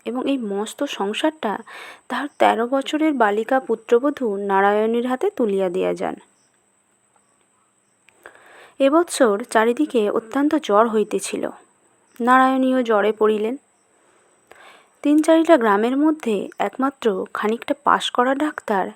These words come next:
নীলমণি সরকারের এক টাকা ভিজিট দু টাকায় চড়িয়া গেল এবং তাহার কুইনিনের পুড়িয়া অ্যারারুট এবং ময়দা সহযোগে সুখাদ্য হইয়া উঠিল। সাত দিন কাটিয়া গেল,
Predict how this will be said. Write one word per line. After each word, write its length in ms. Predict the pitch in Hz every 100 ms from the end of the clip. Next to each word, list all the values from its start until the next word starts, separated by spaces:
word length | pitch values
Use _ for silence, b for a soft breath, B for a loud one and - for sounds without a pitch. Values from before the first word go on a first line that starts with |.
| -
নীলমণি 480 | 208 226 247 285 302
সরকারের 580 | 302 302 302 294 202 202 B B B B
এক 240 | - 226 -
টাকা 260 | 285 311
ভিজিট 560 | 254 208 269 240 240 294
দু 160 | 208 208
টাকায় 360 | 214 208 320 -
চড়িয়া 360 | 220 175 170
গেল 180 | - - - - _ _ _ _ _ _ _ _ -
এবং 240 | 247 302 320
তাহার 400 | 330 269 202 220 B B B -
কুইনিনের 500 | 285 294 302 311 311
পুড়িয়া 600 | - 254 294 254 190 -
অ্যারারুট 600 | - 214 240 277 240 226
এবং 220 | - 240 240
ময়দা 440 | 196 202 214 254
সহযোগে 640 | - 285 302 302 214 185 B B B
সুখাদ্য 520 | - - - 226 196 214
হইয়া 340 | 196 190 180
উঠিল। 340 | 180 - - - _ _ _ _ _ _ _ _ _ _ _ _ _ _ _ _
সাত 280 | - 247 262
দিন 260 | 233 285 294
কাটিয়া 440 | 233 - 247 240
গেল, 260 | 233 226